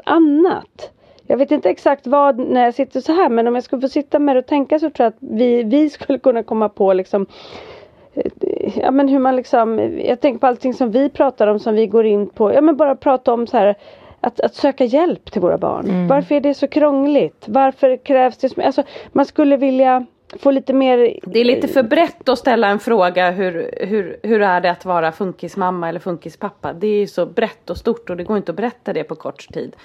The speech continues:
Speaker 3: För så tycker jag det
Speaker 1: Nej,
Speaker 3: var
Speaker 1: det
Speaker 3: när
Speaker 1: gör
Speaker 3: vi
Speaker 1: inte
Speaker 3: var där,
Speaker 1: det.
Speaker 3: Lisa, att då var det ju lite så här, det var som att vi skrapade på ytan, men vi kom ju liksom
Speaker 1: Ja.
Speaker 3: inte riktigt, det blir lite så här, det blir lite glatt och lite sådär.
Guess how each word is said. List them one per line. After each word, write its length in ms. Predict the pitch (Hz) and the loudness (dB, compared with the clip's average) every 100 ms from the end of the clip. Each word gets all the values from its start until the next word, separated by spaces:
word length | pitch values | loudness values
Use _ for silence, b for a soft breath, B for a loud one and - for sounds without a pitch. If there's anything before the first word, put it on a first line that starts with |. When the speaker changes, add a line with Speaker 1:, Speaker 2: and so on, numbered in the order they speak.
| b b _ | b b _
Speaker 3:
För 80 | |
så 140 | 220 254 | -2 -2
tycker 300 | 254 247 247 | -2 -2 2
jag 60 | |
det 80 | 226 | 4
Speaker 1:
Nej, 140 | 233 262 | 4 4
Speaker 3:
var 100 | 247 | 4
Speaker 1:
det 60 | |
Speaker 3:
när 60 | 339 | 4
Speaker 1:
gör 80 | 381 | 4
Speaker 3:
vi 40 | |
Speaker 1:
inte 100 | 370 226 | 4 2
Speaker 3:
var 60 | |
där, 180 | 202 156 | 2 0
Speaker 1:
det. 80 | 180 | -2
Speaker 3:
Lisa, 200 | 170 - | -6 -8
att 100 | 151 | -6
då 80 | 233 | -4
var 220 | 202 202 | 0 2
det 60 | 240 | 2
ju 60 | |
lite 260 | 208 175 180 | 0 -4 -10
så 100 | 180 | -4
här, 140 | 175 170 b b b b | -4 -4 b b b b
det 100 | - | -4
var 120 | 220 | -2
som 200 | 254 262 | 0 -2
att 160 | 240 - | -4 -4
vi 40 | |
skrapade 600 | 226 - 240 214 - 175 | -8 0 0 0 -2 -6
på 120 | 175 202 | -4 -4
ytan, 680 | 240 175 - _ 285 220 | -4 -4 -10 _ -2 -2
men 120 | 190 | -4
vi 60 | 180 | -8
kom 400 | 196 254 285 262 | -4 0 2 2
ju 100 | 226 | 0
liksom 320 | 202 202 233 | -2 -4 -2
Speaker 1:
Ja. 220 | 240 233 233 | 2 2 2
Speaker 3:
inte 120 | 175 | -2
riktigt, 320 | - 185 185 | -8 -10 -8
det 80 | 214 | -4
blir 180 | 214 226 | -2 0
lite 240 | 226 277 | 0 -4
så 140 | 262 | -4
här, 160 | 196 170 b b b b _ | -4 -4 b b b b _
det 80 | 226 | -4
blir 120 | 240 | -2
lite 220 | 240 - | -2 -4
glatt 480 | 180 190 196 - - | -6 -6 -6 -10 -10
och 60 | 202 | -8
lite 240 | 185 196 | -8 -12
sådär. 360 | 185 160 156 | -8 -6 -6